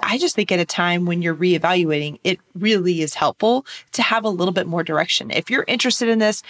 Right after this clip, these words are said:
go to the ops authority dot com forward slash quiz. You're gonna get a result of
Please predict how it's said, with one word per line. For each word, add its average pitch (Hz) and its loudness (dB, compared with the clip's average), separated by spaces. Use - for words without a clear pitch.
go 226 4
to 226 0
the 190 4
ops 190 0
authority 185 2
dot - 0
com 175 2
forward 185 0
slash 160 0
quiz. 202 0
You're 254 2
gonna 269 4
get 214 0
a 202 2
result 180 0
of 170 2